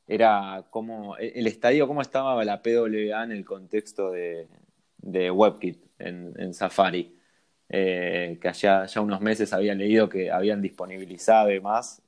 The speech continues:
eh, y está bastante verde todavía. Pero bueno, eso me, me, me empezó a llevar a retomar algunas cosas que tenía ahí pendientes. Eh, así que nada, jugando un poco con eso, aprovechando,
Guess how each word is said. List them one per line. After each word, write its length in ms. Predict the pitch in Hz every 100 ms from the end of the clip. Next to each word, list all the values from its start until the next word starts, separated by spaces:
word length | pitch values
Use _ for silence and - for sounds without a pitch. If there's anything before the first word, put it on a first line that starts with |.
| _ -
eh, 540 | 92 85 87 85 85 _ _ _ _ _ _
y 300 | - 92 92
está 160 | 85 113
bastante 340 | 110 113 104
verde 260 | 98 87 85
todavía. 480 | 90 90 90 87 - _ -
Pero 180 | 107
bueno, 180 | 120 110
eso 120 | 117
me, 200 | 117 107
me, 280 | 98 104 101
me 120 | 101
empezó 280 | 101 107 113
a 40 | 117
llevar 280 | 120 117
a 80 | 117
retomar 440 | 104 101 101 107 113
algunas 380 | 104 107 104
cosas 280 | - 113 110
que 140 | - 87
tenía 380 | 90 101 104
ahí 360 | 98 101 98 92 _
pendientes. 800 | - 98 98 107 127 147 165 - _ _ _ _ _ _ _ _
Eh, 1120 | 127 120 113 110 107 107 104 104 101 101 98 101 _ _ _ _ _ _ _ _ _ _ - - _ _
así 460 | - 101 - 127 120
que 440 | 123 113 107 107 135
nada, 240 | 147 117
jugando 340 | - 120 131
un 100 | 123
poco 260 | 123 131 113
con 140 | 110
eso, 520 | 120 147 151 147 147 -
aprovechando, 1400 | 95 101 101 98 - 120 120 110 104 98 95 90 60